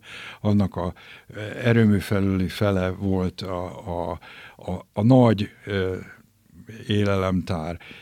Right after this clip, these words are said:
És hát volt még egy élelemtár a Lustig közaljába, ami aztán később egy ilyen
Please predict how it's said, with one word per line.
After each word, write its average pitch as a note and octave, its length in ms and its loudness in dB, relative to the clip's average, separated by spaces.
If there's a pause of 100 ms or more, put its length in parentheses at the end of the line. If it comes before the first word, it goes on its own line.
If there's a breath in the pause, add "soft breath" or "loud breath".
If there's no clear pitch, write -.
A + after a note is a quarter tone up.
És A#2+ 220 -2
hát B2+ 200 0
volt F#3+ 280 4
még C#3 180 2
egy B2 160 4
élelemtár A#2 800 4
a G2+ 120 2
Lustig A2+ 440 2
közaljába, A#2 920 4
ami A2 160 4
aztán G2 300 0
később G#2 480 -2
egy F#2+ 200 -2
ilyen F#2 340 -4